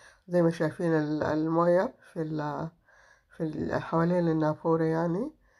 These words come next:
آه، وفي بعض الأسماك برضو، كان أسماك جميلة، والمنظر كان جميل جدا يعني.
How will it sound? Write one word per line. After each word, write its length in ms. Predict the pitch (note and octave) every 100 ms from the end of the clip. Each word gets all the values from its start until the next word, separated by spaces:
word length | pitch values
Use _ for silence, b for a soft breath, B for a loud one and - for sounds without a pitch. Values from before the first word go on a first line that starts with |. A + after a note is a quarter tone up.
| b b -
آه، 360 | D#3+ D#3+ D#3+
وفي 320 | D#3 - E3 D#3+
بعض 240 | E3 D#3+
الأسماك 640 | D3+ - - - D#3+ D#3
برضو، 280 | F3 E3+ E3+
كان 380 | F3 D#3+ D#3+ - -
أسماك 420 | D#3+ - D#3+ D#3
جميلة، 520 | D#3+ D#3+ E3 E3+ D4+ E4 _ b b b b -
والمنظر 580 | E3+ E3 E3+ E3+ E3+ D#3+
كان 280 | - D#3+ D#3+
جميل 300 | E3 E3 D#3+
جدا 280 | E3 -
يعني. 500 | D#3+ E3 E3 F3 C4